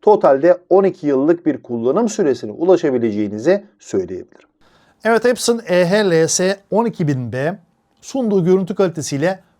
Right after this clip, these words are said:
muazzam bir projeksiyon cihazı olmuş gerçekten. Evde özel bir sinema sistemine sahip olmak, özel bir sinema sahibi olmak isteyenlerin fazlasıyla beğeneceğini düşünüyorum. Üstelik dört K yüz yirmi Hz desteğiyle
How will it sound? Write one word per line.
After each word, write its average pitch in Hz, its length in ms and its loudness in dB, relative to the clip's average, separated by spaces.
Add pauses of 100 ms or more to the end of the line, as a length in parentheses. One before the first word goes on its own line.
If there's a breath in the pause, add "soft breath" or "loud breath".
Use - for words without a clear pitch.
(100)
muazzam 185 540 0
bir 175 100 0
projeksiyon 165 600 -2
cihazı 143 280 0
olmuş 143 200 -6
gerçekten. 143 420 -6
Evde 143 220 -2
özel 156 380 0
bir 156 80 -4
sinema 151 380 -8
sistemine 156 680 -6
sahip 151 360 -4
olmak, 143 280 -6
özel 135 320 -4
bir 147 80 -4
sinema 151 360 -6
sahibi 127 380 -2
olmak 117 340 -8
isteyenlerin 135 640 -8 (580 soft breath)
fazlasıyla 185 600 0
beğeneceğini 170 340 0
düşünüyorum. 165 460 -2 (320 soft breath)
Üstelik 208 440 -2 (140)
dört 175 280 0
K 185 360 0
yüz 139 300 -6
yirmi 170 200 -6
Hz 160 240 -4
desteğiyle 151 600 -2